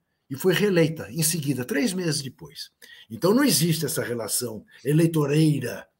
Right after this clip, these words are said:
que as pessoas querem fazer. Não existe. Que é também um dos motivos pelos quais eu não deixo de torcer pela seleção brasileira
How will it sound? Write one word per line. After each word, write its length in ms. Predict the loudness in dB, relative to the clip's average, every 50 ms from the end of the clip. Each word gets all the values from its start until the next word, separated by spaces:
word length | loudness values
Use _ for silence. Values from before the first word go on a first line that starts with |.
| _ -20 -20 _ -6
que 80 | -4
as 120 | -4 -4 -4
pessoas 460 | -4 -6 -8 -8 -6 -6 -6 -6 -6
querem 280 | -6 -6 -6 -6 -6 -8
fazer. 420 | -8 -10 -8 -10 -10 -12 -14 _ _ _ _ _ _ -6
Não 140 | 0 0
existe. 480 | 0 0 0 -4 -6 -8 -12 -14 -16 -20 _ _ -20 -20 -20 _ _ 2
Que 140 | 6 6
é 40 | 6
também 440 | 8 8 4 6 6 6 6 6 6
um 100 | 4 0
dos 160 | 0 0 0
motivos 600 | 0 0 -2 -2 -2 -2 -2 -2 -2 -4 -6 -8 -12 _ _ _ _ _ _ _
pelos 300 | -2 0 0 0 -2 -4
quais 540 | -4 -2 0 2 2 2 2 2 0 -4 -6 -8 -18 -18 -10 -10 -10 -10 -4 2
eu 200 | 4 6 6 6
não 180 | 6 4 4
deixo 320 | 6 6 6 6 6 4 -2
de 80 | -4
torcer 420 | -2 -2 0 0 0 2 0 0 0
pela 220 | 0 -2 -4 -4
seleção 460 | -4 -4 -4 -4 -2 -2 -4 -4 -4
brasileira 600 | -4 -6 -4 -4 -2 0 2 2 2 0 -2 -6